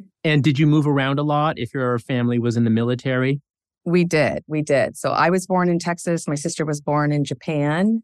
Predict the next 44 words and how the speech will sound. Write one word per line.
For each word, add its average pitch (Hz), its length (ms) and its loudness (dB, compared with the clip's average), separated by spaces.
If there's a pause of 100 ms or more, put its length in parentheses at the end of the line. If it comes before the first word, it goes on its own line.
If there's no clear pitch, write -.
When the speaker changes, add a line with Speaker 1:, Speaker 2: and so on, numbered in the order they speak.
(100)
Speaker 2:
Uh, 139 200 -6
depending 151 560 -2
on 147 160 -2
your 147 120 -2
perspective, 151 600 -6
she - 140 -4
may 139 260 0
have 135 200 -4 (380)
got 131 200 -4
the 147 60 -2
better 147 240 2
gig 147 420 0
than 147 140 0
I 139 180 -2
did. 127 360 2
Speaker 1:
<laughs> - 40 -20
Speaker 2:
But - 140 -2 (120)
yes, - 480 0
really 151 580 0
enjoyed 139 340 2
that 139 120 2
experience 131 380 -2
living 135 220 0
overseas, 135 460 -2
like 127 140 -2
in 131 120 4
Germany 127 600 2 (120)
to 127 120 -4
Alaska, 131 480 0
et 127 160 -2
cetera. - 380 -8
So - 320 -6 (180)
yeah, 156 140 -2
it - 80 -8
was - 120 -10
great. - 220 -6 (100)
Speaker 1:
Wow. 117 420 -2 (320)
Where 208 240 6
would 226 120 6
you 208 120 8
say 180 240 4
you 139 440 4 (240)
grew 123 400 6
up? 107 220 0